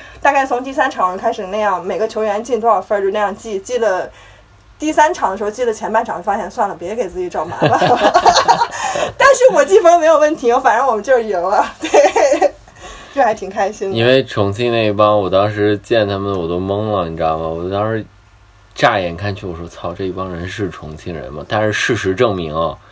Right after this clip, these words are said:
Speaker 2: 那一帮人真的不是重庆人。就是后来，后来当时打球的几个主力，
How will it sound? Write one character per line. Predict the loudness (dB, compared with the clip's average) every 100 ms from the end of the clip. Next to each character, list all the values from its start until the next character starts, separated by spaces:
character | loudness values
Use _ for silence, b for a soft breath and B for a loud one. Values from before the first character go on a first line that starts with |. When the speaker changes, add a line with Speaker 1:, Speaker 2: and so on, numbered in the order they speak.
| b b
Speaker 2:
那 | -2
一 | 2
帮 | 4 2
人 | 2
真 | 0 0
的 | 0
不 | -2 -6
是 | -8
重 | -10 -10
庆 | -10 -10
人。 | -10 -14 -18 B B B
就 | 0
是 | 2
后 | 4 4
来， | 4 2 -2 -6 B B B
后 | 4
来 | 4
当 | 4 0
时 | 0 -2
打 | 0 0
球 | -2 0
的 | 2
几 | 0 -2
个 | -4
主 | -4 -6
力， | -4 -4 -6